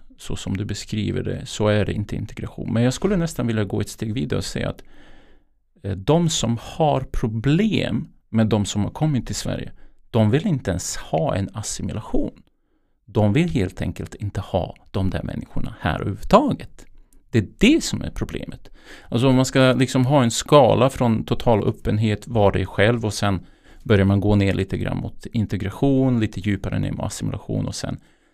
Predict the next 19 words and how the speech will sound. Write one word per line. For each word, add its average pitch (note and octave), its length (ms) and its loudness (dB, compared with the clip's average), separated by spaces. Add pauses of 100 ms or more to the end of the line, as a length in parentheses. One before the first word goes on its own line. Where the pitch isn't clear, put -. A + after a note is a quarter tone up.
(100)
längst F#2 360 -4
ner G2+ 160 -2
har G2 260 -4
vi E2 260 -8
stängt F#2+ 340 -4
av F#2+ 100 -2
våra G2+ 240 -4
gränser. G2+ 720 -2 (380)
Sverige D3 560 2
har G#2+ 320 2
agerat F2+ 560 -4
på - 220 -4
hela A2 400 4
den D3+ 160 4
här G#3 60 2
skalan, - 500 -4 (320)
till G2 240 0
och D#2+ 80 -4
från. - 280 2